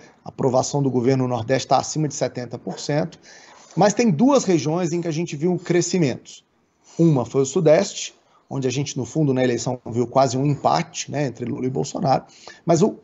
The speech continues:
crescimento mais significativo se deu na região Sul. Foram, Débora, onze pontos percentuais de aumento entre junho e agosto.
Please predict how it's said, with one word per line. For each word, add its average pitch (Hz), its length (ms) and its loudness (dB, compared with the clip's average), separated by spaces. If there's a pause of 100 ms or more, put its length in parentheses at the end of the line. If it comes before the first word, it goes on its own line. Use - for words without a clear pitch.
crescimento 185 460 0
mais 170 340 2
significativo 156 720 -4
se - 140 -8
deu 143 180 -2
na 147 80 -2
região 143 340 0
Sul. 117 440 -2 (380)
Foram, 143 380 0
Débora, 143 440 2 (120)
onze 190 380 0
pontos 175 580 -2
percentuais 139 720 -4
de 131 80 0
aumento 139 500 -2 (320)
entre 175 360 2
junho 156 480 0
e 165 120 4
agosto. - 600 -4